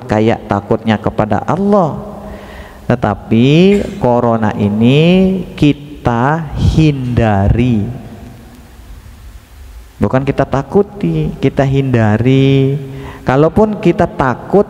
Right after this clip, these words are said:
itu takutnya bukan takut yang takut kayak takut kepada Allah, karena corona ndak pernah nyuruh kita corona ndak punya perintah, corona ndak punya larangan.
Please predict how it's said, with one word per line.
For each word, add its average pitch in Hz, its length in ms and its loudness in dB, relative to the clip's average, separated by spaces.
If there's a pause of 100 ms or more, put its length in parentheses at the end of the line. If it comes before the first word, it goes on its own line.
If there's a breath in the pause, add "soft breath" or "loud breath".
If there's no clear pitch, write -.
itu 160 240 2
takutnya 156 560 0
bukan 135 560 -2
takut 113 400 -2 (260)
yang 110 460 0 (240)
takut 113 320 -2 (480)
kayak - 560 -2
takut 95 340 -2
kepada 127 640 -2
Allah, 185 480 0
karena 175 320 0
corona 156 480 2
ndak - 180 -2
pernah 160 300 0
nyuruh 151 400 6
kita 120 680 0 (600 loud breath)
corona 139 480 2
ndak 175 240 0
punya 143 320 0
perintah, 110 800 -2
corona 143 480 0
ndak 156 240 0
punya 131 320 0
larangan. 104 960 -2